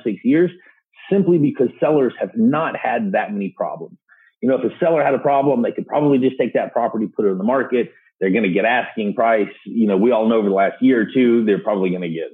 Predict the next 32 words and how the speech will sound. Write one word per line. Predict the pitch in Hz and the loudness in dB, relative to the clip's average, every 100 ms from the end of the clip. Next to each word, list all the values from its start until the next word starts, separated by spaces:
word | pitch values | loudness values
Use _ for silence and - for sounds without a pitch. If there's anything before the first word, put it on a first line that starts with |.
| 87 | -4
more | 131 190 | 0 2
than | 160 | 2
asking | 147 143 - 139 127 | 0 -4 -4 -4 -4
price. | 139 131 123 113 | 0 0 2 -2
You | 123 | -6
know, | - - - _ - | -10 -16 -20 _ -2
so | 156 139 | 2 2
that | 147 170 - | 2 0 -2
tide | 165 165 147 | -4 -2 0
has | 135 104 | 0 -2
kind | 139 139 | -4 -4
of | 127 - | -4 0
floated | 147 160 151 117 | 2 4 4 2
all | 117 123 107 | 2 2 0
of | |
those | 110 104 - | 0 -2 -4
problem | - 127 123 107 92 | -4 -2 0 -2 -4
boats. | 104 104 90 - - - - - | -2 -2 -2 -10 -20 -20 -20 -4
Well, | 156 156 156 | 0 2 4
what | 175 190 | 2 2
I'm | 156 | 0
predicting | 147 113 165 175 120 110 110 | 0 0 0 0 -2 0 -2
is | 131 131 120 117 | 0 2 2 0
that | 131 113 | -2 0
we're, | 139 180 139 | 2 2 4
we're | 156 | 2
at | 151 | 0
the | |
top | 107 139 127 | -2 -2 -2
of | 107 | -2
a | |
market | 101 107 - | 0 0 -4